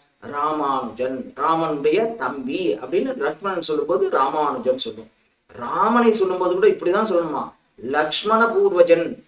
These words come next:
லக்ஷ்மணனுக்கு தமையன், லக்ஷ்மணனுடைய அண்ணன், அப்படிதான் ராமனை சொல்லணுமா? அது என்ன சொல்றது?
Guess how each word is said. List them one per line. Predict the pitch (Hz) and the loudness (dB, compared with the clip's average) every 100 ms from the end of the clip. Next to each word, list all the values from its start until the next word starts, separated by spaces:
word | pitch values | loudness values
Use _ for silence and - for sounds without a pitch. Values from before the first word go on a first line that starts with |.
| _ | _
லக்ஷ்மணனுக்கு | 113 147 156 214 220 202 190 226 | -8 -8 -4 0 2 0 -2 -6
தமையன், | - 147 147 143 165 147 127 | -6 -6 -4 -4 -4 -4 -6
லக்ஷ்மணனுடைய | 139 202 202 175 185 | -6 -6 -4 0 2
அண்ணன், | 165 143 143 160 156 | 2 0 -4 -6 -6
அப்படிதான் | - - - 165 165 220 | -14 -18 -2 0 0 4
ராமனை | 156 175 170 | 4 4 0
சொல்லணுமா? | - 143 135 131 120 117 - _ _ | 2 2 2 -4 -8 -8 -12 _ _
அது | - - | -14 -8
என்ன | 165 | -4
சொல்றது? | 208 160 147 143 139 | -2 -2 4 4 2